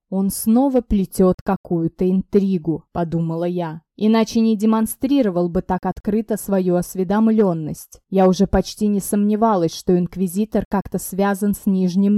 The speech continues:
миром, но никак не могла понять, чем именно". "Где его светлость?" нарушила я затянувшееся молчание.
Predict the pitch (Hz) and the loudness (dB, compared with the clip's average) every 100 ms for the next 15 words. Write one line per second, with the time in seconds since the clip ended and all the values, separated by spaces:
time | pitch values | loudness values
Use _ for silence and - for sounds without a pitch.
0 | 220 226 185 160 156 - 190 202 202 - | 4 4 4 0 -6 -2 2 4 4 2
1 | 247 254 - 240 220 190 190 190 202 190 | -2 -2 0 2 2 0 -4 -2 0 0
2 | 185 185 - - 214 190 202 - 233 214 | -2 -6 -10 0 2 2 -2 0 4 4
3 | 185 170 160 160 - _ _ _ _ - | 2 -2 -6 -10 -14 _ _ _ _ -14
4 | 185 190 202 254 240 240 220 226 - 233 | -4 -2 2 2 4 2 4 2 0 0
5 | 262 220 160 151 - - - - 185 170 | 2 2 -4 -8 -10 -20 -20 -4 0 0
6 | 170 - 175 170 165 190 220 214 208 196 | -2 -4 -4 -4 -2 -2 -2 -2 -2 0
7 | 180 165 - 180 165 - 180 175 185 190 | 0 -2 -6 -4 -4 -4 -4 -2 -2 -4
8 | - 196 170 160 165 | -4 -2 -2 -6 -8